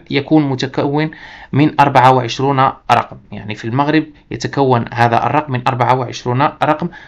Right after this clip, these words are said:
تقوم بإدخاله هنا. هذا الرقم تقوم بطلبه من البنك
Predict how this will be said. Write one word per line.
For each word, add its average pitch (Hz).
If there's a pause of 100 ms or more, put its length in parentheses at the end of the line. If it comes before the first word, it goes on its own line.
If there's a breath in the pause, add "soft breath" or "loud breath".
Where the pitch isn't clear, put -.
(120)
تقوم 160
بإدخاله 131 (720 soft breath)
هنا. 113 (3750)
هذا 190
الرقم 147
تقوم 135
بطلبه 123
من 120
البنك 117